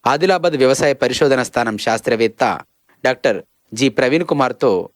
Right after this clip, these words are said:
లెనిన్ పెట్టిన ముచ్చట అది. ఆకాశవాణి ఆదిలాబాద్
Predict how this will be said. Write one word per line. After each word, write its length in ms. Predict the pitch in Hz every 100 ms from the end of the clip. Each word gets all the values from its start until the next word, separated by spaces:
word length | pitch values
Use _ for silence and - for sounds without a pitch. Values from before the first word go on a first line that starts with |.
| _ _ _ -
లెనిన్ 260 | 139 175 190
పెట్టిన 400 | - 127 113 92 _ -
ముచ్చట 400 | 123 139 - 180
అది. 380 | 104 92 85 - _ _ _ _ _ _ _ - -
ఆకాశవాణి 640 | 165 214 226 190 151 131
ఆదిలాబాద్ 560 | 123 123 123 120 160